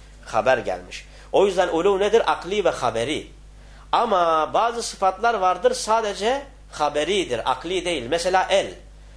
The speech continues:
El olmasa, el hakkında bize haber gelmezse biz el diye bir sıfatın olduğunu aklen bulamayız. O zaman bazı sıfatlar vardır akli ve haberi, hem akıl delalet eder hem de onun hakkında haber gelmiştir.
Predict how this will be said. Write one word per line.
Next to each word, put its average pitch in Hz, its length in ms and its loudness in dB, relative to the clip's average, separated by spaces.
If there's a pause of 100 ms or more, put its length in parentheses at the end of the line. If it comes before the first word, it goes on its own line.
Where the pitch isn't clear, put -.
(180)
El 208 220 2
olmasa, 190 640 2
el 196 280 0
hakkında 151 440 -4
bize 175 140 -2
haber 160 360 0
gelmezse 190 800 0 (560)
biz 170 280 -4
el 202 280 4
diye 165 260 2
bir 214 140 -4
sıfatın 156 460 -4
olduğunu 175 520 2
aklen 226 500 0 (640)
bulamayız. 117 640 -4 (720)
O 208 140 4
zaman 147 520 2 (140)
bazı 208 340 0
sıfatlar 196 440 0
vardır 139 380 0
akli 202 420 -4
ve 220 60 2
haberi, 190 520 -2
hem 180 160 -2
akıl 185 320 -2
delalet 151 280 2
eder 185 180 -2
hem 190 180 -2
de 147 40 0
onun 165 120 0
hakkında 139 400 -4
haber 175 220 2
gelmiştir. 220 560 -4